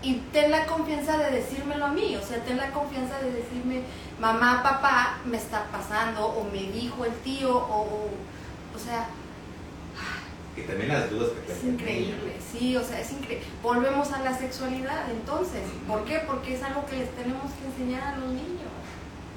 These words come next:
Speaker 1: o sea, a guiarlos, sobre todo a guiarlos, enseñarles. Está bien, sí, hasta cierto punto, está mal cuando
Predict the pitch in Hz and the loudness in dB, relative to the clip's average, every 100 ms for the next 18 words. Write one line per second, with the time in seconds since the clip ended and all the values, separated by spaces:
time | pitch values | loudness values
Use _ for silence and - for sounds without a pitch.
0 | - - - - - - 208 233 240 226 | -12 -12 -12 -12 -12 -8 -2 4 6 6
1 | 220 220 277 370 330 247 - 233 233 277 | 4 2 2 2 0 -2 -2 -4 -4 -2
2 | 302 294 247 277 294 240 226 - 233 226 | -2 0 0 -2 -2 -4 -6 -8 -6 -4
3 | 240 277 262 196 - - - - - 226 | -4 -4 -6 -8 -10 -12 -12 -12 -8 -6
4 | - 302 302 311 302 - 311 320 311 285 | 6 6 8 4 2 2 2 2 0 -2
5 | 285 277 269 247 254 233 233 220 269 269 | -4 -4 -4 -4 -4 -2 -2 -2 0 2
6 | 294 302 302 - 262 262 302 | 4 4 2 2 2 4 2